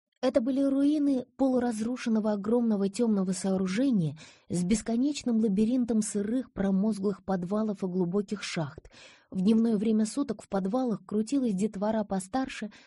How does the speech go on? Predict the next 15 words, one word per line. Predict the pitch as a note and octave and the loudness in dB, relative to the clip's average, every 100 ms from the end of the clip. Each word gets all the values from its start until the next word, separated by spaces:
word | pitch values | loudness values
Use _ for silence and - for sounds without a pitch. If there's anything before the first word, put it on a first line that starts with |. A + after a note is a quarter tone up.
| _ | _
мальчики | G3 G#3+ G#3+ G3 | 0 0 0 -4
девяти-тринадцати | F3 F#3+ A3 C#4+ C#4 G3 G3 D#3+ D#3 D#3 | -2 0 0 0 0 0 0 -2 -4 -4
лет. | D3 C#3+ - - - - | -4 -6 -10 -20 -20 -4
Они | D4+ F#4+ | -2 0
там | A#3+ G3+ | 0 0
играли, | F#3 A#3 C#4+ A3+ G#3+ | 0 0 0 0 -2
искали | - D4 G3+ | -2 -2 -2
кости | - C4 C4 - | -2 -2 -2 -2
и | F3+ | -4
тряпьё, | F3+ F#3 F#3+ B3 | -2 -4 0 -2
добычу | F#3 F#3+ G#3 B3 G3+ | 0 0 2 0 -2
старьёвщик | - F#3+ G#3+ C4 - F#3+ | -4 -2 0 -2 -4 -8
перекупал | - E3+ F3 F#3+ G#3 | -4 -2 -4 -4 -2
за | F#3+ | -2
гроши. | F3+ F#3+ F#3+ D#3+ | -2 -2 -2 -6